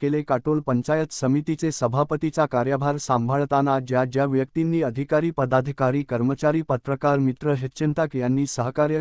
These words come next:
केलं, त्यांचे संजय डांगोरे यांनी आभार व्यक्त केले आणि पुढील काळात जनतेची सेवा सतत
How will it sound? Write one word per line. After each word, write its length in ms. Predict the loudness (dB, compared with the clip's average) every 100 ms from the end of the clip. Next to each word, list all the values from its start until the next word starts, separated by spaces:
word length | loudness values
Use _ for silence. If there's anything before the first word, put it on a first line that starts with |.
| -2
केलं, 220 | 0 0 -2
त्यांचे 340 | -2 -2 -2
संजय 420 | -2 0 0 0
डांगोरे 540 | 0 0 2 2 2 0
यांनी 280 | 0 0 0
आभार 340 | 0 0 -2
व्यक्त 320 | -2 -4 -4 -2
केले 80 | 0 0
आणि 200 | 0 0
पुढील 340 | -2 -2 0
काळात 300 | 2 2 2 0
जनतेची 500 | 0 0 2 -2 -2
सेवा 320 | -2 0 0
सतत 300 | 0 -2 -2